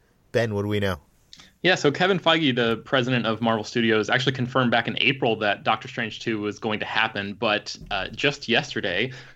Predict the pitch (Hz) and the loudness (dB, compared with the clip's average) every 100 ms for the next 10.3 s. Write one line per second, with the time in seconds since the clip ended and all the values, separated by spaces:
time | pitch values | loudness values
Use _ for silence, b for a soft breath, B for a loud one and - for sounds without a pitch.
0 | - 120 139 147 139 135 185 180 170 170 | -4 2 4 4 2 2 2 4 4 4
1 | 110 107 135 139 147 - 120 127 135 131 | 2 2 2 4 2 2 4 6 6 6
2 | 165 160 - - 147 131 131 127 - - | 6 6 2 2 2 4 2 2 -6 -12
3 | - 147 147 135 170 - 143 131 - - | -4 0 2 2 2 2 0 -2 -2 -2
4 | 139 147 185 165 156 - 139 143 139 127 | 2 2 2 -2 -4 0 2 2 2 2
5 | 127 113 104 123 127 120 123 101 90 151 | 0 -2 -2 2 4 2 0 -2 0 4
6 | 151 147 139 - 110 113 101 - - 160 | 4 4 2 2 2 2 0 -2 2 2
7 | 160 - 127 107 113 127 127 117 107 120 | 2 4 4 6 6 4 4 0 -2 -8
8 | - 139 123 131 - 131 - 95 101 101 | -4 -2 -2 -2 0 -2 -2 -10 -2 -2
9 | - 110 110 104 107 95 95 87 - - | -2 -2 -2 -2 -2 0 0 -2 -4 0
10 | 110 104 | 2 2